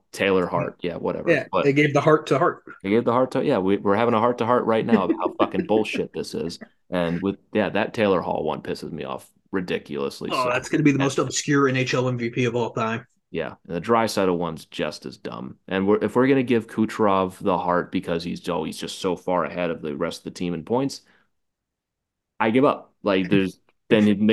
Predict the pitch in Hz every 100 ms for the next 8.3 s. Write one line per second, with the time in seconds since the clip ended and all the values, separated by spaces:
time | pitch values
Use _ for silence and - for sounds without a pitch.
0 | 107 113 110 101 - 117 113 123 117 113
1 | 110 98 107 78 - _ 98 85 82 67
2 | 69 104 95 107 117 190 147 165 117 110
3 | 117 101 104 101 92 101 90 - - 120
4 | 101 92 92 92 - - 95 - _ -
5 | - - 71 - 64 58 - _ _ _
6 | _ _ _ _ _ 147 123 143 143 135
7 | 123 113 101 104 - 123 - - - -
8 | 120 113 110